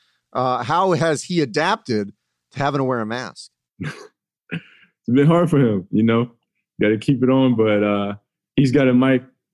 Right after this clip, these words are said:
Speaker 2: He's got a mic on him at all, at all times, so we can hear him on the speakers during practice, so it's easy for us. But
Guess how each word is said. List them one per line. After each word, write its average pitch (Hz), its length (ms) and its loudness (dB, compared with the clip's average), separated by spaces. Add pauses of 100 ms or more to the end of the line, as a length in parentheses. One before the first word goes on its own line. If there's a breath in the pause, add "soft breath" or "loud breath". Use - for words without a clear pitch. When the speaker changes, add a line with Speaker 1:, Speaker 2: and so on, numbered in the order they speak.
(120)
Speaker 2:
He's 131 180 2
got 123 140 4
a 113 40 0
mic 117 340 0
on 120 200 2
him 117 200 0
at 110 140 0
all, 110 220 -2
at 113 100 0
all 113 140 -2
times, 113 420 -4
so 104 80 -2
we 104 100 -2
can 104 120 -4
hear 107 200 -2
him 101 120 -2
on 98 260 -4
the 92 80 -6
speakers 101 460 -4
during 92 180 -4
practice, 98 340 -4
so 98 120 -2
it's 95 160 -4
easy 101 160 -2
for 95 180 -2
us. 87 100 -6
But 110 300 0